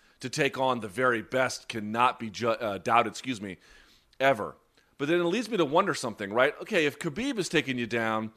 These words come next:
and Tony Ferguson is, you know, uh, able to, to snap you down, it's one thing because Tony can fight as high as one seventy. Khabib, you know, super strong on one fifty-five. I was gonna be, I was really curious to see what Amir Khan could do. Now, to be clear, Amir Khan is actually a pretty good wrestler,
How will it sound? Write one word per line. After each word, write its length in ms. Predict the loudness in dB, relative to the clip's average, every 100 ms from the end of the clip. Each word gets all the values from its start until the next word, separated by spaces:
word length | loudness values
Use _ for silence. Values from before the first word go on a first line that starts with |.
| -20 _
and 100 | -6
Tony 200 | -4 -4
Ferguson 500 | 2 4 4 2 0
is, 160 | 0 0
you 80 |
know, 240 | 0 0 -2 _ _ -2
uh, 320 | 2 4 2 0
able 180 | -2 0
to, 80 | -2
to 140 | -4
snap 480 | -8 -2 4 4 4
you 80 | -2
down, 380 | 0 0 0 -4
it's 160 | -12 -2
one 160 | -2
thing 160 | -2 -6
because 260 | -2 -4 -4
Tony 320 | -6 -4 -2
can 140 | -4
fight 180 | 0 0
as 100 | 2
high 180 | 2 2
as 120 | 2
one 180 | -6 -8
seventy. 580 | 0 0 2 0 -2 -6 -20 _
Khabib, 520 | -6 0 0 0 -4
you 60 | -12
know, 80 | -8
super 420 | -8 -8 -8 -8
strong 360 | -6 0 0 2
on 60 |
one 100 | -2
fifty-five. 600 | -4 -12 0 6 8 6 -2 -20 -20 _ _ _ _ _
I 80 | 4
was 180 | 4 2
gonna 200 | -2 -2
be, 200 | -2 0
I 60 |
was 160 | 0 0
really 120 | -6
curious 420 | -6 -2 0 0
to 80 | -4
see 180 | -2 2
what 240 | 2 2
Amir 200 | 0 0
Khan 300 | -2 0 0 0
could 100 | -4
do. 140 | -2
Now, 100 | -2
to 220 | -4 -10
be 100 | -10
clear, 240 | -8 0 0
Amir 160 | 0
Khan 300 | -2 -2 -2
is 100 | 0
actually 200 | -2 -4
a 40 | -6
pretty 300 | -6 -6 -2
good 200 | -2 2
wrestler, 540 | 0 0 -4 -6